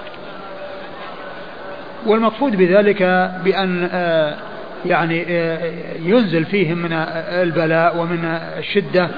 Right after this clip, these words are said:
يعني ما يضعفهم ويعني ما يجعلهم، آه، آه، لا يتمكنون من إيذاء المسلمين المستضعفين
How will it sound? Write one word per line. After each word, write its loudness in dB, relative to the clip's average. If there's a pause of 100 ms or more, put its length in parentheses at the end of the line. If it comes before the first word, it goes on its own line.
(560)
يعني 2
ما 2
يضعفهم 4
ويعني 2
ما 2
يجعلهم، 4 (220)
آه، 0 (600)
آه، -4 (1300)
لا 2
يتمكنون 2
من -2
إيذاء 2
المسلمين -2 (1300)
المستضعفين 2